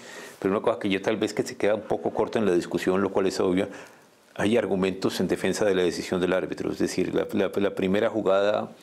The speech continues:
sí hay una caída, pero ese pase no llegaba nunca a Agüero. Eh, Dani Alves dice que Agüero lo pisó a él y que por eso se cayó. Es decir, es evidente que ellos van al choque y hay una caída.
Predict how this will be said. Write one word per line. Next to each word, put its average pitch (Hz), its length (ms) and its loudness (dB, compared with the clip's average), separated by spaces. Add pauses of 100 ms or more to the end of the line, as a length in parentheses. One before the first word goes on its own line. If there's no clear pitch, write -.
(260)
sí 110 200 2
hay 101 140 4
una 107 200 2
caída, 98 520 2
pero 90 260 2
ese 90 200 0
pase - 280 -2
no 92 80 2
llegaba 92 420 2
nunca 110 320 2
a 87 40 2
Agüero. 87 540 2 (520)
Eh, 85 540 4 (1400)
Dani 98 280 2
Alves 98 300 0
dice 92 200 0
que - 100 -6
Agüero 90 220 4
lo 104 160 2
pisó 95 240 0
a 92 60 4
él 98 120 2
y 95 60 -2
que 101 100 -2
por 90 160 0
eso 104 160 0
se - 120 -6
cayó. 87 360 2
Es 92 60 2
decir, 90 240 -2
es - 100 -4
evidente 95 340 2
que - 80 -2
ellos 92 200 0
van 95 160 0
al 95 100 0
choque 92 420 -2 (560)
y 104 80 2
hay 92 120 2
una 98 180 0
caída. 87 480 2